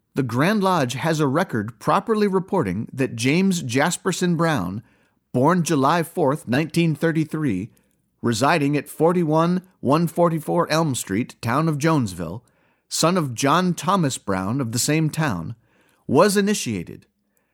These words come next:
the historian of the future could hardly go wrong.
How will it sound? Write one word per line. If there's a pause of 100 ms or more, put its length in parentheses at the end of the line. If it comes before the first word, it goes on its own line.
(320)
the
historian
of
the
future
could
hardly
go
wrong.